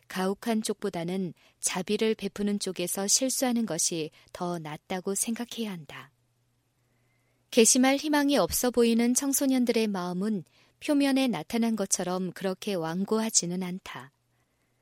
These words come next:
절망적인 사람도 현명한 훈육으로 개심되는 수가 많다.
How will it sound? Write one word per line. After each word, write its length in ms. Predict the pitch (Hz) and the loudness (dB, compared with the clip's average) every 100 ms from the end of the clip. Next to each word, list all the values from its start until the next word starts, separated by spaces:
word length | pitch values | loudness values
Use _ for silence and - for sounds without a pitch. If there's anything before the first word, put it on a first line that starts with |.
| _ _ _ _ _ - | _ _ _ _ _ 0
절망적인 680 | 233 226 247 254 262 269 269 | 4 6 4 4 2 2 2
사람도 720 | 269 247 233 247 247 226 165 | 2 2 2 2 2 2 0
현명한 580 | - 277 269 269 262 262 | -4 -4 0 0 0 0
훈육으로 600 | 269 262 247 233 196 202 | -2 0 0 0 -2 -2
개심되는 580 | - 202 220 214 214 214 | -2 -2 0 0 -2 -2
수가 280 | - 185 180 | -4 -4 -6
많다. 560 | 170 175 - 139 151 | -6 -10 -10 -10 -10